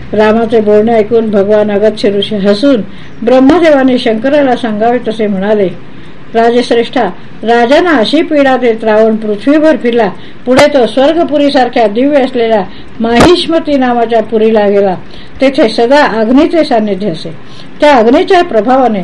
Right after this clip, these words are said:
तिथला राजा अग्नीच्याच तोडीचा होता. त्याचे नाव अर्जुन. त्याच्याकडे अग्नी सदोदित शरजातीच्या बोरूंच्या कुंडात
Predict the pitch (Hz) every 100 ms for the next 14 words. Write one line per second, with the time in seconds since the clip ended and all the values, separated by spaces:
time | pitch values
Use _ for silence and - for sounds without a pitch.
0 | - - - 277 285 339 285 214 233 220
1 | 160 208 240 269 285 339 339 262 208 190
2 | 185 170 160 160 - - - - 254 254
3 | 254 285 254 247 214 208 202 180 - -
4 | - - 277 311 359 349 311 208 220 262
5 | 262 - - - - 240 320 330 285 -
6 | - 285 269 359 339 302 262 240 226 202
7 | 208 254 277 277 226 208 202 254